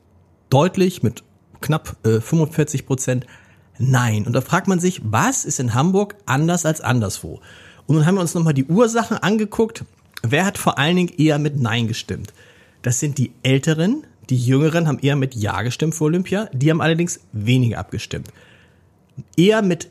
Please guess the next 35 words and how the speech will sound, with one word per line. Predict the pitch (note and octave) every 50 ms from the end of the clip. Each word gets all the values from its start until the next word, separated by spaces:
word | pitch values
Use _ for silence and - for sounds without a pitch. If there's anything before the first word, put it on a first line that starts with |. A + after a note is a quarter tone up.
| _ -
Nein | A#2+ B2 B2+ B2+ C3 D#3 F#3
gestimmt | G3 F3+ - G3+ E3 - C#3+
haben | D3+ D3 B2+
die, | C3 E3 G3
deren | F3 C3 B2+ C3 D#3 D#3 D#3 E3+ E3 D3+ C3 A#2+
Wohnsituation | C#3 D#3 G#3 A3+ G3+ D#3 D3 D3 C3 - B2+ G#2+ G#2+ - - - A#2 G#2 G#2+ G#2 G2 -
schwierig | - - - - C3 C#3 C3+ B2+ A2+ A#2 A2+ - -
ist. | F#3+ D4 - - - - - - _ _ _ _ _ _ _ _ _ _ _ _ _ _ -
Eher | - C3+ C3+ B2
mit | B2 A#2+ A2
Ja | A2 A2+ A2 G2+ B2
gestimmt | C#3+ C#3+ - F#3 G3 F3
haben | D#3 F3+ F#3+ F#3+ F3
die, | F#3+ G#3 F#3+
deren | D3 C#3 C#3 D#3+ D#3+ C3+ A#2+
Wohnsituation | C3+ D#3+ D3+ D3+ C3+ D3 C3+ - C#3 C3 -
entspannt | G2+ A#2 - - - B2 D#3 F#3+ -
ist. | A3+ A#3+ - - - - -
Und | - C3 -
eher | D3+ E3+ E3
mit | D3 A#2+ G2 - - -
Nein | A#2 A2 A2+ A#2 B2 C3 C#3 C#3 D3+ F3+ G#3+ G3+ C#3+
haben | E3 D3+ C#3
die | C#3 D#3+
gestimmt, | F3 F#3+ F3 - - G3 G#3 G#3 - - - - - - - - - -
die | C#3+ D3+
in | C#3
einer | - C3+ C3+ C3 B2
schwierigeren | - - - C3+ C3 C#3+ E3 E3+ D#3+ D#3 D3 C#3+ B2+ C3
sozialen | B2+ C3+ C3 B2+ - - E2 G#2 B2 C3
Lage | A2+ A#2 E2+ E2 F2+ F2+
sind. | G#2 - F#2 F#2 -
Das | B2+ -
sind | - G#3 F#3+ G3
die | G3+ G3+ G3